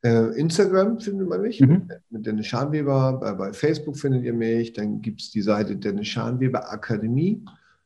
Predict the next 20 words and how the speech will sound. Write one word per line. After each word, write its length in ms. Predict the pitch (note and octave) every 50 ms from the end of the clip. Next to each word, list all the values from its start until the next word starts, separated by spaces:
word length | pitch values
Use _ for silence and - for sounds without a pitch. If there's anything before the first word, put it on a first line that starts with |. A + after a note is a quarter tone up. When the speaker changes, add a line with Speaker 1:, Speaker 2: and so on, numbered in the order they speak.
| _ _
Speaker 1:
dot 220 | - C#3+ C3+ B2 C3 F#3+
com. 520 | - - C3 C3 - - C3+ C#3 C3+ -
Speaker 2:
Mhm. 40 | - A2+
Speaker 1:
Ähm, 420 | G#2+ G#2+ G#2 G2+ G2+ G2+ G2+ G#2+ A#2 C3+ - - _ _ _ _ _ _ - - - - _ _
dann 200 | - A#2 A2+ A#2+
machen 340 | B2 - B2 B2 B2 A2 G2
wir, 760 | A2 A2 A2 G#2+ G#2 G2+ G2+ G2+ G2+ F#2+ F#2+ G#2 G2+ G2+ G2 G2
ähm, 180 | G2 G2 - - G#2+
im 100 | G#2+ G#2
Jahr 580 | G2 G#2+ G2+ G2+ G#2 A2+ A#2+ B2 A#2 - - -
jetzt 540 | B2 A2 A2 - - - - - - - -
im, 460 | G2+ G#2 G#2+ G#2+ G#2 G2+ G2+ G#2 A#2 B2+ - _ _ _ _ _ -
wann, 180 | A#2 B2+ A#2+ -
wann 100 | C#3 C3+
kommt 320 | C3+ - D3+ - - -
po-, 160 | - C#3 C3+ -
der 120 | - C3
Podcast 500 | B2+ C#3 C#3 C3+ C#3 D3+ C#3 - - -
raus 340 | C3 C3+ C#3 D#3 D#3 - -
hier? 340 | - C#3 D3 D#3 E3 -